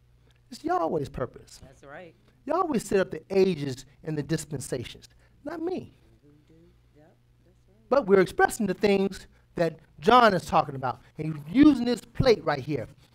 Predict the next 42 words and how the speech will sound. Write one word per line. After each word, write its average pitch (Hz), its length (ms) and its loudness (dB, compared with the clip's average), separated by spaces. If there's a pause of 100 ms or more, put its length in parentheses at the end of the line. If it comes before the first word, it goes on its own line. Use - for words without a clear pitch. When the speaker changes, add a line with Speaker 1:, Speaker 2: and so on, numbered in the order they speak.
(120)
Speaker 1:
'cause 147 120 -6
this 180 200 -6
is 185 160 -10
John 226 320 6
and 170 100 -4
what 165 120 -2
we're 165 80 -8
gonna 175 220 -2
read 254 280 2
about 147 300 0
and 151 80 -6
we're 156 80 -10
gonna 170 160 -4
talk 254 280 -4
about, 127 280 -8 (200)
'cause 170 120 2
these 190 220 -4
charts 269 400 6
are 185 80 2
pictorial 311 880 -2 (120)
illustrations - 1040 -2 (480)
of 160 160 -6
what's 185 300 0
written 254 220 0
in 247 160 0
your 240 160 2
Bible. 170 480 2 (640)
Huh? 247 240 -2 (560)
All 226 220 8
the 285 60 2
way 254 200 8
from 190 180 -6
Genesis 262 600 2
to - 140 0
Revelations. 208 680 4 (320)
We 165 160 0
have 233 220 6
Revelations 226 520 4
down 202 320 2
right 208 220 0
about 247 240 4
yonder. 226 400 0